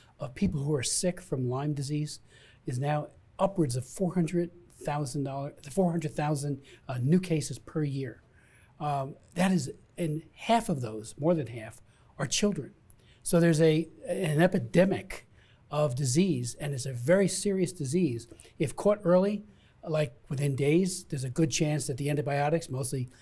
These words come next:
doxycycline, will work. Uh, but most people don't catch it early. It becomes chronic. Uh, it migrates throughout the system, including into the brain, and people get sick, and they don't know why. They have brain fog and all these other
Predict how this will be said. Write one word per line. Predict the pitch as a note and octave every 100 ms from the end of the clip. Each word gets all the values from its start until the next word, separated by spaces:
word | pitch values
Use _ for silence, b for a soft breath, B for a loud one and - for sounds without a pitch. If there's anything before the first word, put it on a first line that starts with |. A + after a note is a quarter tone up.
| b
doxycycline, | D3+ C#3 C3 - D3 D3 D#3 D#3 C#3
will | B2
work. | C3 F#3+ F#3+ - B B B B -
Uh, | C#3 C3+
but | B2+ C#3+
most | D3+ F3+ -
people | F3+ F3+ F#3 F#3 - B2+ -
don't | E3 F#3
catch | - F3 F#3
it | F3+
early. | D#3+ F3+ F3+
It |
becomes | C3 - D#3 B2+
chronic. | - - E3 F3+ F#3 - B B B
Uh, | - C3
it | C3+
migrates | D3+ E3+ E3 D#3+ -
throughout | D3 D3+ -
the |
system, | - F#3+ F3+ F#3+ F3
including | B2+ D#3+ D3+
into | D3+ C3
the | B2
brain, | C#3 E3 F3 F3 B B B B
and | D3+ D3
people | C3 E3+ C#3+
get | D#3+ -
sick, | - G3 F#3 - - b b
and | C#3+
they | C#3
don't | B2+ E3+ F#3+
know | D#3+
why. | D3 D#3+ E3+ D#3+ -
They | -
have | C3+ B2
brain | B2+ E3+ F3
fog | E3+ E3 D3+ D3+
and | C3+
all | D3
these | E3 D3
other | D3+ D3+ C3+